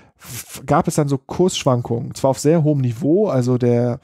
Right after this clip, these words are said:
der, ähm, New Yorker Index, dessen Name mir jetzt gerade entfallen ist, der Dow Jones, genau, der Dow Jones war auf einem Rekordhoch, aber da fing er dann an zu schwanken auf diesem Hoch. Ging mal,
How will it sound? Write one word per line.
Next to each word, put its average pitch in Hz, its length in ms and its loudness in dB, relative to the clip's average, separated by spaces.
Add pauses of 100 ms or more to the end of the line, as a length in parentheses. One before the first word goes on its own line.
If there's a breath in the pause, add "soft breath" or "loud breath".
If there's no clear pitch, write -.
(360 loud breath)
der, 120 420 4
ähm, 117 400 -2
New 123 100 -2
Yorker 139 320 2
Index, 147 400 0
dessen 127 240 -2
Name 127 320 0
mir 123 80 -2
jetzt 120 160 -4
gerade 120 160 -4
entfallen 127 480 -4
ist, - 380 -6 (420 soft breath)
der 127 80 4
Dow 127 180 4
Jones, 123 440 -2
genau, 127 240 2
der 123 120 2
Dow 120 160 4
Jones 135 400 0 (280 loud breath)
war 131 200 0
auf 147 160 0
einem 131 200 0
Rekordhoch, 165 920 2
aber 131 220 0
da 139 160 0
fing 156 180 -2
er 135 60 4
dann 123 140 2
an 120 100 0
zu - 100 -6
schwanken 120 560 0
auf 131 160 -6
diesem 113 300 -4
Hoch. 117 260 -6 (100)
Ging 156 180 -2
mal, 139 280 2